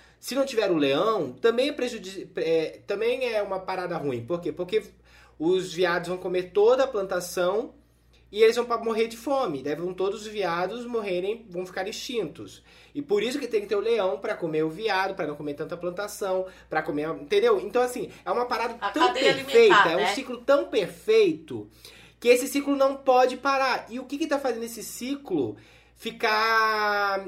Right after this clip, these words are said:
Speaker 1: é, se perder? O ser humano. Por quê? Porque daí
Speaker 2: Extinto.
Speaker 1: tem a camada, a camada de ozônio, né, ali, enfim.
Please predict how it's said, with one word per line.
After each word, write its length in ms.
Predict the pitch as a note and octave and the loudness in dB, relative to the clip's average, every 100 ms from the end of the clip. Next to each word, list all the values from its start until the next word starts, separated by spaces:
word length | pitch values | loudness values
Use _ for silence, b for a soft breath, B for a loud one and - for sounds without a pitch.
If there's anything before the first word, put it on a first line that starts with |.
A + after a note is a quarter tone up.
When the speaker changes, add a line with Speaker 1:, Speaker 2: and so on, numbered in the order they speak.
| F#3 - | -12 -4
Speaker 1:
é, 420 | F#3 F#3+ F#3+ F#3+ | 0 2 2 -2
se 140 | - - | -8 -2
perder? 720 | A#3+ G3 D#3+ F#3+ E3 A#2+ A#2 b b | 0 0 0 4 6 4 -6 b b
O 120 | - A3+ | -10 0
ser 180 | C4+ | 2
humano. 420 | C#4+ C#4 B3 F#3 - | 2 2 0 -2 -4
Por 180 | G3+ G3+ | -6 -2
quê? 140 | D3 - | -4 -4
Porque 200 | - E3+ | -4 0
daí 100 | - | 0
Speaker 2:
Extinto. 80 | |
Speaker 1:
tem 80 | F3+ | -2
a 80 | E3 | -4
camada, 400 | F3+ D#3+ E3 E3+ | -4 -6 -4 -4
a 680 | D3+ D3+ D3 D3 C#3+ C#3 C3+ C3 _ | -2 -2 -2 -2 -2 -4 -6 -14 _
camada 240 | D#3+ D3 D#3+ | -8 -6 -4
de 120 | E3+ | -4
ozônio, 460 | G3 A#3+ C#4 C4+ F3+ | -2 0 2 0 0
né, 140 | G3+ | -2
ali, 420 | G3+ E3+ A#3 G3+ | -2 -4 -6 -8
enfim. 420 | E3 - G#3 A#3+ | -8 -8 -8 -8